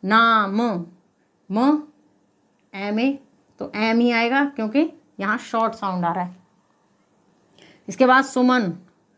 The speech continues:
तो श के लिए ऐसे, तो एस लिखेंगे, ऊ की मात्रा आ रही है यहाँ पर, तो यू आएगा।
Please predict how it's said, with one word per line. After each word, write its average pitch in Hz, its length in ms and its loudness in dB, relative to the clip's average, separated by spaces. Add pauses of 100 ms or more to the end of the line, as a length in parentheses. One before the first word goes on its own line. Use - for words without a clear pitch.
(140)
तो 202 360 -4
श - 160 -20
के 240 280 2
लिए 294 320 2 (160)
ऐसे, 220 420 -2
तो 226 520 -10
एस 214 260 -4
लिखेंगे, 254 400 2 (760)
ऊ 240 80 0
की 233 120 0
मात्रा 247 400 2
आ 240 40 4
रही 247 160 0
है 269 80 2
यहाँ 294 200 2
पर, 330 200 -2 (500)
तो 254 420 -4 (380)
यू 233 200 2
आएगा। 254 380 2